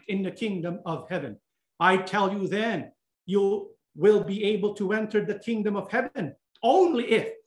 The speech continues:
you are more faithful than the teachers of the law and the Pharisees in doing what God requires." According to our King Yahushua, one of the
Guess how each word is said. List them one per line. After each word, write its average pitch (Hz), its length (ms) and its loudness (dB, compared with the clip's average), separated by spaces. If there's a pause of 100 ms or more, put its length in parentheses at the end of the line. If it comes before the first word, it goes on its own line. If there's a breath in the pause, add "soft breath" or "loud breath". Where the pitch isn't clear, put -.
(260)
you 196 180 2
are 202 140 2
more 190 320 0
faithful 202 480 -2
than 202 280 -2
the 208 140 0
teachers 208 500 -4
of 208 100 -2
the 202 100 -2
law 160 440 0 (320)
and 185 200 -2
the 226 120 -2 (100)
Pharisees 170 840 -2 (180)
in 185 300 0
doing 180 400 0
what 160 200 -8
God 151 400 -2 (360)
requires." 180 1200 -4 (160)
According 196 340 0
to 202 100 -2
our 180 160 0
King 202 260 -4
Yahushua, 202 540 -6 (800)
one 208 180 2
of 185 80 0
the 196 80 -4